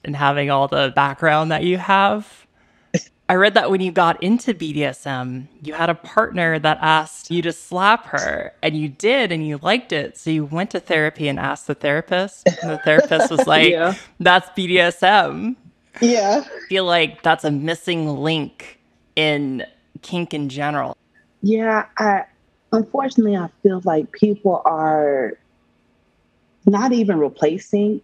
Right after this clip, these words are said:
Speaker 2: kink with therapy because there was no therapy in the first place, but they're using kink as therapy. And I think that's, like, strongly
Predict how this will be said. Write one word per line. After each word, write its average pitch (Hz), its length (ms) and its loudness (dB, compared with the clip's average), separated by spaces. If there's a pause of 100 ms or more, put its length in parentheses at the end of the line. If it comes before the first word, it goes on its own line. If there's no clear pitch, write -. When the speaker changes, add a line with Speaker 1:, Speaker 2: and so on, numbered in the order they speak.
Speaker 2:
kink 226 340 -2
with 226 160 0
therapy 233 680 0 (400)
because 165 520 0 (360)
there 185 220 4
was 170 160 0
no 160 160 2
therapy 160 360 0
in 139 60 2
the 131 80 -2
first 196 400 -4
place, 139 360 0 (300)
but 160 160 0
they're 151 80 2
using 160 440 0
kink 160 380 -2 (100)
as 135 340 0
therapy. - 600 -2 (240)
And 147 80 2
I 139 60 2
think 156 240 2
that's, 151 200 0
like, 135 300 0
strongly 135 960 0